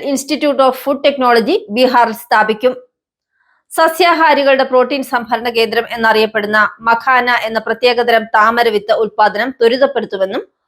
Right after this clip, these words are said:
മഖാന കർഷകരെ ശാക്തീകരിക്കാനായി ബീഹാറിന് പ്രത്യേക മഖാന ബോർഡും അനുവദിച്ചു. മൂന്നാം മോദി സർക്കാരിന്റെ രണ്ടാം ബജറ്റ് അവതരണത്തിന് മുന്നോടിയായി സ്പീക്കർ സഭയിലെത്തിയതിന് പിന്നാലെ കുംഭമേളയിലെ മരണവുമായി ബന്ധപ്പെട്ട പ്രതിപക്ഷം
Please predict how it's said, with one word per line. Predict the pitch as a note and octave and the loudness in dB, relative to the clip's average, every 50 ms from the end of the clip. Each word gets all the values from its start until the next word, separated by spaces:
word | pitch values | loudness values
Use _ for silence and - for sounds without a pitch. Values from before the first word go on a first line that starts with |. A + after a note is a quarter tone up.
| _ _ _ _ _ _ _ _ - | _ _ _ _ _ _ _ _ -2
മഖാന | C4 D4 D4+ D4+ C#4+ E4 E4 D#4+ E4 | 0 0 0 0 0 0 0 2 2
കർഷകരെ | D#4+ D#4+ C#4+ C4 - C4 B3 B3 A#3 A#3+ | 2 2 0 0 0 0 0 2 2 2
ശാക്തീകരിക്കാനായി | A#3+ A#3+ C4+ A#3 A3+ A3 - C#4 C4 A#3+ B3 A#3+ B3 B3 A#3 A3 A3 G#3+ G#3+ G#3+ A3 G#3+ - - _ _ _ _ - G#3+ | 2 2 2 0 0 0 -2 -4 -2 0 0 0 0 0 0 0 2 2 2 2 0 -2 -6 -12 _ _ _ _ -2 0
ബീഹാറിന് | A3+ C4 C4+ C#4 D4 C4+ C4 B3 B3 B3+ | 2 2 2 4 4 2 2 2 0 -2
പ്രത്യേക | B3 B3 B3 B3 - C#4+ C4+ C4 B3 B3+ | -2 -4 -4 -4 -2 0 0 2 2 2
മഖാന | A#3+ - A#3+ B3 A#3+ B3 - C4+ C#4 C#4 C#4 C4+ B3+ | 0 0 0 -2 -2 -2 0 0 2 2 2 2 0
ബോർഡും | A3+ G#3+ A#3 A#3+ B3 A#3+ A#3 B3 B3 - | 2 2 2 2 2 2 0 0 -2 -2
അനുവദിച്ചു. | A3+ A3+ A3 G#3+ G#3+ G#3 A3 G#3+ B3+ B3+ - - _ _ _ _ - - - - - - - | -4 -4 -2 -2 -4 -4 -4 -4 -4 -4 -4 -6 _ _ _ _ -20 -20 -20 -20 -12 -4 2
മൂന്നാം | C4+ D4 E4 F4+ F4+ F4 F4+ F4+ F4 D#4 | 4 4 6 6 6 4 4 4 4 4
മോദി | C#4 C4+ C4 C#4 | 4 2 2 2
സർക്കാരിന്റെ | C#4 C#4+ B3 A#3 A#3+ B3+ A3+ A3 G#3 A#3+ G3+ - - - - - | 2 0 0 0 2 0 0 0 0 0 0 0 0 -2 -2 0
രണ്ടാം | C4+ C#4 C#4+ C#4+ D4 D#4 D#4+ D4+ | 2 2 2 2 2 2 2 2
ബജറ്റ് | C4+ C4+ A#3+ B3+ B3+ B3+ | 2 2 2 2 2 2
അവതരണത്തിന് | C4 A#3+ A#3+ B3 A#3 A#3 A#3+ A#3 A#3+ A#3+ A#3+ | 2 2 2 2 0 0 -2 -4 -6 -6 -6
മുന്നോടിയായി | A#3 A3+ A3 A3 A3 A3 G#3+ A3 G#3+ G#3 G#3+ A3 | -6 -6 -4 -4 -2 -2 0 2 2 2 2 0
സ്പീക്കർ | G#3+ - - - A#3 A3+ - A#3+ G#3+ | -2 -8 -8 -6 -6 -4 0 -2 -2
സഭയിലെത്തിയതിന് | G#3 - A#3+ A3 - B3 B3 B3 A3+ A#3 A#3 A#3+ A3+ A3+ A3 A3 | 0 0 -2 0 2 2 2 4 2 2 2 2 2 2 2 2
പിന്നാലെ | G#3 G#3+ A3 G#3 G#3 G3+ G3+ A#3 A#4 - - _ _ _ _ _ _ - | -2 -4 -2 0 0 0 2 2 0 -2 -4 _ _ _ _ _ _ 0
കുംഭമേളയിലെ | D#4 D#4 D4+ E4+ F#4 D#4+ D4+ D4 C#4+ C#4 C4+ C#4 C#4 C4 | 2 2 4 4 2 2 2 2 4 4 4 4 4 2
മരണവുമായി | C4 B3+ B3 B3 B3 B3+ C4+ C4+ C4+ B3+ B3+ B3 A#3 | 0 2 0 0 0 0 0 0 0 0 0 0 0
ബന്ധപ്പെട്ട | A3+ A3+ A3 A3 G#3 - A3+ G#3+ A3+ | 0 -2 -4 -4 -8 -8 -6 -2 -2
പ്രതിപക്ഷം | A3 A3 A3+ G#3+ G#3 A3+ A#3 A3+ - - A3 A3 | -2 -4 -4 -10 -6 -4 -4 -4 -2 -4 -8 -8